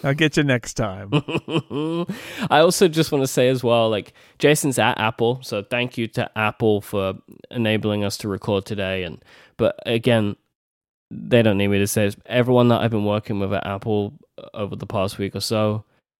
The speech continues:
Speaker 2: they have been so gracious and so kind to me. Um,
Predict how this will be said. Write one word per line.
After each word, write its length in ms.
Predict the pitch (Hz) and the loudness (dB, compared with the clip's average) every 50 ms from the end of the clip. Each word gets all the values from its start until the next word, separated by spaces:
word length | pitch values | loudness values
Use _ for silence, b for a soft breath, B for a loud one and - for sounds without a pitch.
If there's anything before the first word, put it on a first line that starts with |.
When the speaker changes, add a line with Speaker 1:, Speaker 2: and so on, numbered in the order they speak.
| _ - | _ 4
Speaker 2:
they 160 | - 131 131 | 6 8 8
have 120 | 127 117 101 | 8 8 6
been 120 | 117 110 | 4 0
so 220 | 107 - 117 110 107 | 2 2 2 2 2
gracious 580 | 110 107 98 101 - - 117 107 104 - - | 2 2 0 0 0 -2 -4 -4 -4 -6 -6
and 180 | - - 107 104 | -6 -4 -4 -2
so 200 | - 113 107 107 | -2 -2 -2 -2
kind 520 | - - 107 90 92 98 98 98 98 95 - - - _ _ _ - | -2 -4 -6 -4 -4 -4 -4 -4 -6 -8 -10 -14 -20 _ _ _ -4
to 120 | - 107 | -2 0
me. 340 | 104 104 104 107 107 107 - _ _ _ _ _ _ _ _ _ _ _ | 2 2 2 2 0 -2 -4 _ _ _ _ _ _ _ _ _ _ _
Um, 480 | - 101 98 95 92 95 95 95 98 - | -6 -6 -4 -4 -6 -6 -8 -10 -12 -14